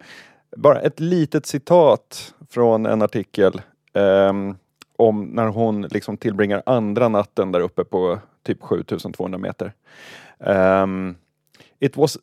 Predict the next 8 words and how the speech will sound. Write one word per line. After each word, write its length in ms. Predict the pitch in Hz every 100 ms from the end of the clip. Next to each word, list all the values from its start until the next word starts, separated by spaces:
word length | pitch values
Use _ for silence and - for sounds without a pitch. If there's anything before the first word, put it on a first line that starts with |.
| 120
then 400 | 160 151 120 101
that 220 | 110 110
she 140 | -
began 440 | 110 113 123 123 110
to 100 | 107
have 280 | 98 110 101
altitude-induced 1500 | - 120 117 110 - 117 107 - 110 107 90 123 127 110 - -
hallucinations, 1000 | 107 110 - 113 123 - - - -